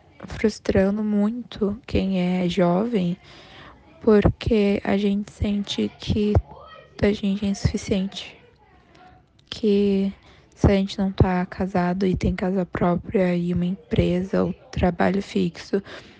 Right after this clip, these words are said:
aos vinte e três ou vinte e quatro ou vinte alguma coisa anos de idade, tu é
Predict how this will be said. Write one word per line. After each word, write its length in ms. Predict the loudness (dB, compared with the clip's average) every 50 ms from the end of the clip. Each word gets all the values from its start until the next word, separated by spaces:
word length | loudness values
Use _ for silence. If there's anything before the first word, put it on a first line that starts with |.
| -20 _ -12 _ 0
aos 380 | 2 2 2 2 0 -2 -4
vinte 300 | -2 -2 0 -2 -2 -4
e 40 | -8
três 420 | -8 -4 -2 0 0 0 0 0
ou 200 | -2 -2 0 -2
vinte 240 | -2 -2 -2 -4 -6
e 40 | -6
quatro 800 | -2 0 0 0 0 -2 -4 -2 0 0 0 0 -2 -6 -12 -12 -6
ou 160 | -4 -2 -2
vinte 340 | -2 -4 -4 -6 -4 -2 -2
alguma 300 | -2 0 0 0 0 -2
coisa 500 | -4 0 4 4 4 4 4 0 0 -2 -4 -8 -16 -18 -18 -20 -20 -12 0
anos 380 | 4 4 6 6 4 2 0 0
de 80 | 0 -2
idade, 640 | -2 0 0 0 2 2 0 0 0 -2 -2 -4 -6 -10 -20 -20 -20 _ _ _
tu 240 | 2 4 4 4 4
é 440 | 4 2 2 2 2 2 0 0 -2